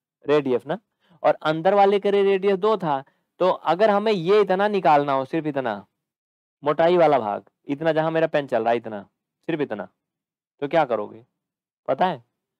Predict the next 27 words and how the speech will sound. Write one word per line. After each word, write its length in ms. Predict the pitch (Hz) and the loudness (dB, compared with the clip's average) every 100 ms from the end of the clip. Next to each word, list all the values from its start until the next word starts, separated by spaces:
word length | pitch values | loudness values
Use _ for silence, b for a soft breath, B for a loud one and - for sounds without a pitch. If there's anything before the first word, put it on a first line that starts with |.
| _ _ _ _ _ 185 | _ _ _ _ _ -4
टू 80 | |
पॉइंट 320 | 180 190 196 180 | 0 0 -2 -2
टू 120 | 185 | -4
से 120 | 196 | 0
आप 160 | 190 185 | 0 0
ये 100 | 185 | -2
दो 160 | 160 180 | 0 2
वाला 200 | 175 165 | 4 2
घटाओगे, 560 | 135 131 127 120 98 95 _ _ _ _ _ _ _ _ _ _ _ _ | 0 0 0 0 -6 -14 _ _ _ _ _ _ _ _ _ _ _ _
इसमें 260 | 147 180 165 | -8 -4 -2
घटाओगे 520 | 139 143 143 170 180 | -2 2 2 0 -2
कैसे, 380 | 175 175 190 190 | -2 -2 -2 -4
एक 160 | 160 156 | -4 -6
चीज़ 180 | 165 | -2
और 140 | 165 165 | 0 0
भी 100 | 160 | -2
ध्यान 240 | 139 131 | -4 -2
देना 240 | 123 120 120 | -2 -2 -4
है, 120 | 160 | -6
घटाना 380 | 135 120 127 160 | -6 -2 -2 -2
तो 120 | 180 | -2
है 60 | 190 | -4
लेकिन 240 | 180 185 | -4 -6
थोड़ा 220 | 160 156 | -4 -4
सा 380 | 151 160 143 120 - _ | -2 -2 -4 -6 -12 _
समझ 240 | 139 135 110 | -2 -2 -4
के। 180 | 107 | -10